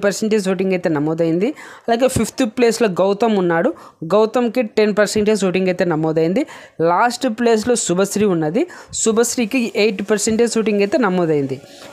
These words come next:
ఫ్రెండ్స్, ఈ ఓటింగ్ బట్టి చూసుకుంటే డేంజర్ జోన్లో శుభశ్రీ ఉన్నది.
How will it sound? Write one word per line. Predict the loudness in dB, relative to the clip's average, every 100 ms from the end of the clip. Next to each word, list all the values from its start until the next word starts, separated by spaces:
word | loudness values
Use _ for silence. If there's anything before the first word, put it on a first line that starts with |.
| -20 _ -6 0
ఫ్రెండ్స్, | 0 0 -2
ఈ | 2 4
ఓటింగ్ | 2 2 0
బట్టి | 0 0
చూసుకుంటే | -2 -2 -2 0 0 -2 -4 _ _ _ _ _ -6 -2
డేంజర్ | 0 2 2 2
జోన్లో | 2 2 0 0
శుభశ్రీ | 0 0 2 2
ఉన్నది. | 2 2 0